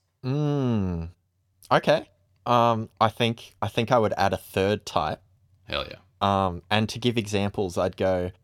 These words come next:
Speaker 1: that first type where you just kind of watch it unfold like a movie would be, like, an Uncharted game.
Speaker 2: Yeah,
Speaker 1: You know, there are
Speaker 2: that's
Speaker 1: lo-
Speaker 2: what I thought, yeah, yeah.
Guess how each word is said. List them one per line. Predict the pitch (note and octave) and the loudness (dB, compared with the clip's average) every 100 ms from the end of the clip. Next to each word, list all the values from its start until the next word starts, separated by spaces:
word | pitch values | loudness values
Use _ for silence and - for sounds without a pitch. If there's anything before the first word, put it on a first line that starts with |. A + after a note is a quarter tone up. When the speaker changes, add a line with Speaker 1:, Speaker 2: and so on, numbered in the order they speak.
| _ - | _ -2
Speaker 1:
that | A2+ - | -2 0
first | A2 G#2 - | 0 0 2
type | B2 C3+ - | 0 0 0
where | G2+ | -2
you | F#2 F#2 | -2 -4
just | F2+ | -6
kind | - F#2+ | -4 -4
of | E2+ | -2
watch | F#2+ - | -2 -2
it | F2+ | -2
unfold | F2+ F2+ G2 F2+ | -4 -2 -2 -2
like | F#2 E2 | -2 -4
a | F#2+ | -4
movie | F2 F#2 G#2 B2 | -4 -4 -4 -6
would | G#2 F2+ | -8 -6
be, | E2+ | -4
like, | E2+ E2 - _ _ _ _ - | -4 -4 -10 _ _ _ _ -2
an | F#2+ | -2
Uncharted | F2+ F2 E2 F#2 G2 | -2 -2 0 0 -2
game. | G2+ A2+ D#3 - _ _ _ | -4 -4 -8 -14 _ _ _
Speaker 2:
Yeah, | F#2 G2 | -6 -4
Speaker 1:
You | F#2+ | -2
know, | G2+ A2+ | -4 -4
there | F#2+ | -2
are | |
Speaker 2:
that's | F#2 | 0
Speaker 1:
lo- | F2+ F#2 | 0 -2
Speaker 2:
what | |
I | - - | -6 -20
thought, | - | -20
yeah, | C2+ - | -20 -18
yeah. | G2+ | -16